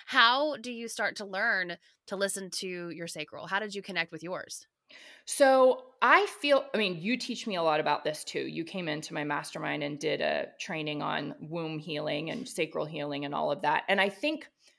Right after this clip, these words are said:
Speaker 2: so it's interesting 'cause I still think I have a lot of work to do fit on my physical body,
Speaker 1: Mm-hmm.
Speaker 2: my physical sacral and womb and,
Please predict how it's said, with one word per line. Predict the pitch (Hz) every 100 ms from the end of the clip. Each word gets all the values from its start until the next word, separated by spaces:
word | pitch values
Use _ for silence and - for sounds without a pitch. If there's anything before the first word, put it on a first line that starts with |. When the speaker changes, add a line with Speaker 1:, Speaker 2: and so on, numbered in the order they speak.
| _ _
Speaker 2:
so | 240
it's | 226 233
interesting | 202 196 196 180 165
'cause | 170 165
I |
still | 180 - 262 247
think | - 180 170
I | 160
have | 165 165
a |
lot | 156 151 151
of | 156 151 - -
work | 156 156 - -
to | 185
do | 156 156 151 143 _ _ _ _
fit | 180 - -
on | 160 160
my | 143 147 _
physical | 180 160 160 208 247 226
body, | 226 226 233 262 294 302
Speaker 1:
Mm-hmm. | 147 165
Speaker 2:
my | 165 - -
physical | 160 185 190 208
sacral | - 220 226 262 247 240
and | 180 165
womb | 180 180 190 190
and, | 156 151